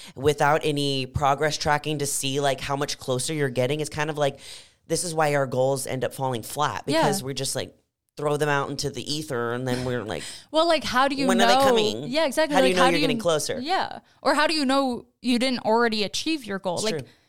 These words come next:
Speaker 2: if you're not tracking anything
Speaker 1: Yeah.
Speaker 2: or, like, paying attention to a measurable factor, like, I feel like then you're just kinda on that, like,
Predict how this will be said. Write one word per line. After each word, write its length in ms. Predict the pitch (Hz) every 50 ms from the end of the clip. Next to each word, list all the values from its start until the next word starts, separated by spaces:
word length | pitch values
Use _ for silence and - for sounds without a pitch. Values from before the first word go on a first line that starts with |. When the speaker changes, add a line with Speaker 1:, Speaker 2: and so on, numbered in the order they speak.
| _ -
Speaker 2:
if 180 | - 220 - 226
you're 140 | 233 226
not 440 | 214 214 214 214 214 208 202 190 - - _ -
tracking 500 | - - 214 220 262 - 247 202 185 180
anything 500 | - - 254 240 - 294 285 294 254 240
Speaker 1:
Yeah. 60 | 247 233
Speaker 2:
or, 100 | 226 220
like, 240 | 214 208 208 208 - - - _ -
paying 220 | - 254 247 254
attention 400 | 254 240 - 240 233 220 254 233 226
to 120 | - 226
a 80 | 208 202
measurable 800 | 196 196 196 208 202 220 220 214 208 196 196 190 190 185 190 196
factor, 720 | - - - - 190 190 214 208 _ - 202 190 185 185
like, 200 | 185 190 180 -
I 80 | 196 196
feel 180 | - 226 220
like 180 | 214 208 185 175
then 220 | 220 214 220 220
you're 100 | 220 214
just 220 | 196 208 196 - -
kinda 200 | 214 208 202 202
on 220 | - 202 202 202
that, 160 | 196 196 202
like, 240 | - 190 190 185